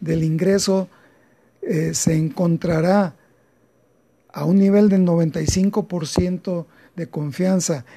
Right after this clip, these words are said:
el valor de la media poblacional? Un intervalo. Bueno, aquí hacemos la sustitución de los datos en la fórmula que debemos trabajar. Tenemos el valor de la media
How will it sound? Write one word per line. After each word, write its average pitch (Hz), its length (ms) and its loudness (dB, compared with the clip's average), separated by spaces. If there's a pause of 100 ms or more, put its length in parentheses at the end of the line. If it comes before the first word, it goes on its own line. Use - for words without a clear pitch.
(120)
el 175 240 2
valor 165 560 2 (340)
de 165 200 -2
la 156 160 0
media 196 400 2
poblacional? 185 760 -2 (800)
Un 131 140 -8
intervalo. 180 720 -2 (340)
Bueno, 185 280 0
aquí 190 220 -4
hacemos 190 360 2
la 196 80 2
sustitución 214 880 -2 (560)
de 160 160 -2
los 160 260 0
datos 196 640 -2 (420)
en 170 160 -4
la 156 140 -2
fórmula 208 640 4
que 175 100 -10
debemos 165 400 -4
trabajar. 214 640 0 (400)
Tenemos 180 480 0
el 175 140 -2
valor 170 280 0
de 185 80 2
la 175 120 0
media 180 480 0